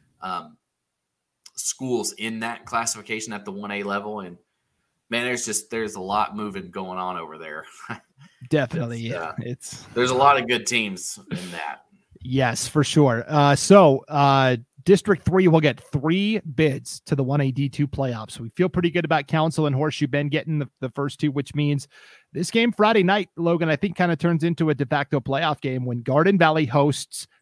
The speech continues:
Speaker 2: Tri-Valley. Those are the two teams that I think are fighting for that third spot.
Speaker 1: Yeah. And,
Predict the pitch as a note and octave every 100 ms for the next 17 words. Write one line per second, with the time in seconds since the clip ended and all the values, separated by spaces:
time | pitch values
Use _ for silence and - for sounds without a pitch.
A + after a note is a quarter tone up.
0 | _ - - F3 F3 C#3 A2 C3 A#2+ _
1 | _ C#3 D3+ F3 F3 G3 F3+ - E3+ E3
2 | D3+ D#3+ C#3 - C3 F3 - C3+ D#3+ D3+
3 | C#3 A#2+ C3+ A#2+ - B2 A2 - A2 G#2
4 | - _ _ _ C3 C#3+ C3+ G#2 - -
5 | C3+ - G3 G3